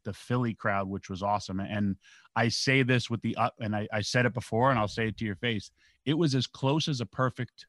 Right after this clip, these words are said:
match I've ever seen. And I'd say I've seen about five total perfect matches, and it was as close as it could be. I love this. It was, I, I said every young wrestler should watch that for your basics. Everything you did was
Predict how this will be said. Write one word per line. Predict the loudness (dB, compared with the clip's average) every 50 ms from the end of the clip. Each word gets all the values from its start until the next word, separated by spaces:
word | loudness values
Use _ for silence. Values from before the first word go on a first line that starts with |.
| _ -4 0
match | 2 4 4 4 2 0 -4 -6
I've | -4 -2
ever | -4 -4 -4
seen. | -6 -4 -4 -4 -4 -4 -6 -8 _ _ _ _ _ _ -6
And | 0 2
I'd | 4 4 4 4 2 -2
say | -4 0 2 4 6 6
I've | 6 4 4
seen | 2 2 4 4 6
about | 6 6 6 6 4 2 _ -10
five | -4 2 4 6 6 6 6 4 0 -4
total | -2 -2 -2 -2 -2 -4
perfect | -4 -2 -4 -4 -4 -6 -8 -4
matches, | -2 -2 -2 -2 -4 -6 -6 -6 -8 -10 -14 _ _ _ _ _ _ _ _ _ -6 -2
and | 0 2 2 2 2 2 2 2 2 0 -2 -4
it | -6 -4 -2
was | 0 0 0 0 0
as | 2 4 4 4 4 0
close | -4 -2 -2 -2 -2 -2 -4 -8 -8 _ -12 -8
as | -6 -6 -4 -4
it | -6 -6
could | -6 -6 -4
be. | -4 -4 -4
I | -4
love | -2 -2 -2 -2 -2
this. | -2 -4 -6 -6 -8 -8
It | -6 -4
was, | -4 -4 -4 -6 -8 -14 -18 _ -20 -20 _ _ -14 -4 0
I, | 0 2 2 2
I | 2 0 0
said | 0 2 4 4 4 4 4
every | 2 2 2 4 4 4 4 4 2 2
young | 4 6 8 8 8 8 6
wrestler | 6 4 2 2 0 -6 -6 -4
should | -4 -4 -6 -4
watch | 0 2 2 2 2 0 0
that | 2 2 2 2 _ _ -20 -20 -20 _ _ _ _
for | _ -12 -2 0 2 4 6 6 6 6 4 2 _ 0
your | 2 2 2 2
basics. | 0 0 0 2 2 2 2 0 -2 -4 -6 -8 -8 -2
Everything | -2 0 0 0 -4 -2 0 2 4 4
you | 4 4 2
did | 0 0 0 0 2 2 0 -2
was | -4 -4 -2 -2 -2 -2 -4 -6